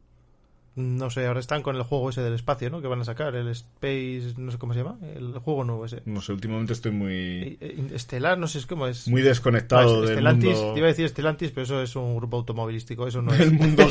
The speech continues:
Speaker 2: gamer.
Speaker 1: Bethesda no se ha metido ahí
Speaker 2: <laughs>
Speaker 1: todavía. Eh, no sé, no sé. Están con ese juego, Star, no sé cómo se llama. A ver, o sea, Google.
Speaker 2: Fijaros que, fijaros que eso fue el año pasado, ¿no? Cuando compraron Bethesda.
Speaker 1: Sí.
Speaker 2: Van a, va,
Speaker 1: Sí, me suena
Speaker 2: van a
Speaker 1: que sí.
Speaker 2: empresa al año, ¿eh?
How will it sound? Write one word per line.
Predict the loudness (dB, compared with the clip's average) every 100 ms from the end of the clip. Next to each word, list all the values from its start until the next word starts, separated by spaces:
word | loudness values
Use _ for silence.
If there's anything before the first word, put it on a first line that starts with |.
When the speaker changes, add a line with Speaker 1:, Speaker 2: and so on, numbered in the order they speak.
| 10
Speaker 2:
gamer. | 12 10 8 6 2
Speaker 1:
Bethesda | 2 6 6 8 6
no | 6
se | 6
ha |
metido | 4 4 4
ahí | 4
Speaker 2:
<laughs> | 4
Speaker 1:
todavía. | 2 2 0 -4 -8 -8 -8 -8
Eh, | -6 -4 -4 -6
no | -6
sé, | -8 -12 _ _ -20 -18
no | -14
sé. | -12 -12
Están | 0 0 2
con | 0 -2
ese | -4
juego, | -2 -4 -6 -14
Star, | -14 -10 -10 -10
no | -12
sé | -10
cómo | -12
se | -10 -10
llama. | -10 -12 _ _ _ _ _ _ _ _ -10
A |
ver, | -10 -10
o | -8
sea, | -4
Google. | 0
Speaker 2:
Fijaros | 4 4 4
que, | 4 4 2 -2 -6 -12 -16 -8
fijaros | 0 2 2 0
que | -2 0 -2 -6
eso | -8 -4
fue | -2
el |
año | -2 -2
pasado, | -2 -2 -2
¿no? | -4 -6 -6
Cuando | -6 -4
compraron | -6 -4 -4
Bethesda. | -4 -6 -6 -8 -8 -20 _
Speaker 1:
Sí. | -18 -18 -18 _ _ -20 -8
Speaker 2:
Van | -2 0
a, |
va, | 2 4 4
Speaker 1:
Sí, |
me | 4
suena | 4
Speaker 2:
van | 6
a |
Speaker 1:
que | 4
sí. |
Speaker 2:
empresa | 4 6 6
al | 6
año, | 4 0
¿eh? | -2